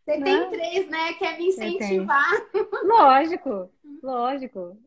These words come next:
Speaker 1: Não,
Speaker 2: Trinta e nove
Speaker 1: e aí você
Speaker 2: dá
Speaker 1: não
Speaker 2: tempo
Speaker 1: sabe,
Speaker 2: super.
Speaker 1: né? Eu tenho essa, a Gigi Luxo,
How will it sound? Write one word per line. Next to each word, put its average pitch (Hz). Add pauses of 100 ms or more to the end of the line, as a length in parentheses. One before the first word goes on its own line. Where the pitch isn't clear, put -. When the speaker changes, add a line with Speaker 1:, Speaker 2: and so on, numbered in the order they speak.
Speaker 1:
Não, 208
Speaker 2:
Trinta 262
e 277
nove 233
Speaker 1:
e -
aí 269
você 311
Speaker 2:
dá 277
Speaker 1:
não -
Speaker 2:
tempo 302
Speaker 1:
sabe, 285
Speaker 2:
super. 214
Speaker 1:
né? 190
Eu 294
tenho 302
essa, 285
a 254
Gigi 277
Luxo, 277